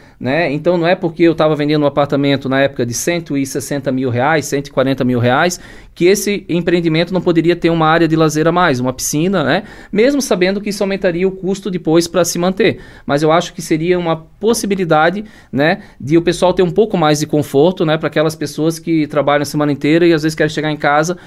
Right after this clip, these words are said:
dar um mergulho na piscina. Então, a, o meu segundo prédio já foi o Residencial Roma, é, onde eu fiz um, uma permuta, né?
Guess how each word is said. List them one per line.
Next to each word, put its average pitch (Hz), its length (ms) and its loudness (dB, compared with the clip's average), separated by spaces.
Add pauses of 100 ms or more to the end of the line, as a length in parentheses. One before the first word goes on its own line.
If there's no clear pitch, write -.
(160)
dar 156 120 2
um 156 40 2
mergulho 151 320 2
na 151 80 0
piscina. 180 340 -4
Então, 196 300 0 (320)
a, 151 500 2
o - 20 2
meu 180 140 4
segundo 185 300 0
prédio 165 340 2
já 151 100 0
foi 160 200 2
o - 20 4
Residencial 156 480 2
Roma, 170 400 0 (280)
é, 135 1160 2
onde 151 260 0
eu 143 60 -2
fiz 143 400 -2
um, 135 340 -2
uma 135 180 0
permuta, 151 580 0
né? 151 220 -4